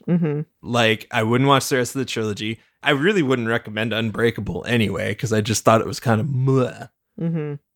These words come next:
Speaker 2: This movie's really well made and good, except that it's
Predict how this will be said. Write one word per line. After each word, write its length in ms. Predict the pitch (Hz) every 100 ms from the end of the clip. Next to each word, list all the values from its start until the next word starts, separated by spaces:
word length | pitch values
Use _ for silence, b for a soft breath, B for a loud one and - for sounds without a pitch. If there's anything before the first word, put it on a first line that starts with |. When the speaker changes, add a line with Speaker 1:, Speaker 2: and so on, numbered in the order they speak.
| _
Speaker 2:
This 200 | 139 127
movie's 380 | 135 165 160 117
really 220 | 139 139 127
well 180 | 127
made 320 | 117 123 127 120
and 240 | 117 113
good, 400 | 127 127 120 107 -
except 540 | 113 - 123 113 _ -
that 460 | 113 110 107 - -
it's 360 | 120 107 -